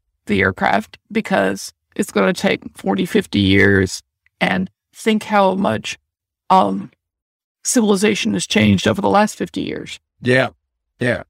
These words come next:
Speaker 2: It seems that
Speaker 1: How
Speaker 2: it's like the world changes entirely almost in ten years.
Speaker 1: Yes.
Speaker 2: Every ten years.
Speaker 1: Yeah. Mm-hmm.
Speaker 2: Mm-hmm.
Speaker 1: So how do you deal with that on a ship that has humans that's going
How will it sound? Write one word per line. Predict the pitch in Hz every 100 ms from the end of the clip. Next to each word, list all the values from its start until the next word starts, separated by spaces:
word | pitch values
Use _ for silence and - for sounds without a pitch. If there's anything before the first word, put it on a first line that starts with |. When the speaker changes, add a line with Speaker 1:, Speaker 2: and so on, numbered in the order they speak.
| _
Speaker 2:
It | - -
seems | 170 139
that | 131 120 117
Speaker 1:
How | - 208
Speaker 2:
it's | 110 - -
like | 160
the | 123
world | 156 165 131
changes | 165 151 127 127
entirely | 127 180 180 131
almost | 107 110 110 - _ _ -
in | 160
ten | - 160 151
years. | 92 82 - _ -
Speaker 1:
Yes. | 277 185 - -
Speaker 2:
Every | 190 190 135
ten | - 113
years. | 104 -
Speaker 1:
Yeah. | 120
Mm-hmm. | 95 92 90 101 - _ 117
Speaker 2:
Mm-hmm. | 110
Speaker 1:
So | 110 - 220 214
how | 240 - -
do | 214
you | 202
deal | 185 240 277
with | 233 -
that | 110 107 113 -
on | - 113 107 110 208 220 _ _ _ _
a | 208
ship | - 233 226 - 196 196
that | 202 - -
has | - 185 208 226
humans | 294 - 202 208 240 - _ _ _ _ -
that's | 202 - -
going | 214 208 202 190